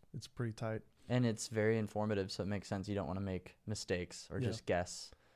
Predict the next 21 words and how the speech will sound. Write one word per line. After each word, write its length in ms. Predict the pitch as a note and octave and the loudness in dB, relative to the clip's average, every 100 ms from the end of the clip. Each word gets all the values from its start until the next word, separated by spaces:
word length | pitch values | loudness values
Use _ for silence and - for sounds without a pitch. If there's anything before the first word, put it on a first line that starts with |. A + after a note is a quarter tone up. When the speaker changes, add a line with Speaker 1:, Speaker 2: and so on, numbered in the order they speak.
| _ _ _ _ _ _ _ - | _ _ _ _ _ _ _ 6
Speaker 1:
And 80 | E3+ | 8
Speaker 2:
So 100 | F3+ | 8
Speaker 1:
then 80 | F3+ | 6
again, 280 | D#3+ D3 F#3 | 4 6 4
it 60 | |
comes 240 | C#3+ D#3 C3+ | 4 2 6
back 220 | D3+ D3 | 4 4
to, 80 | D#3+ | 4
like, 320 | C#3+ B2+ B2+ - - | 4 2 -2 -6 -2
okay, 300 | C3 D3 C#3 | 2 4 4
well, 420 | C3 C3 B2 - - - - - - - - | 4 4 4 0 -16 -20 -20 -20 -20 -20 -4
every 360 | D3 D#3 F3 G3 | 0 4 6 6
funny 480 | F3+ - D#3 D#3 E3 | 4 4 6 6 4
person 580 | - D3 C3 - C3 A#2+ | 4 2 2 0 0 0
that's 180 | A#2 | -2
successful, 720 | - C3 - B2 A#2 - D3 C#3 | -4 -6 -2 -2 -2 -2 0 2
like 200 | A2 - | 0 -2
Kai 320 | - A2+ A2 | -2 0 2
or 140 | G#2+ | 0
Potato 320 | G#2 - A#2 A2 | -2 -2 -2 0
Jet, 440 | A2 G#2+ A2 - | -2 -2 -2 -8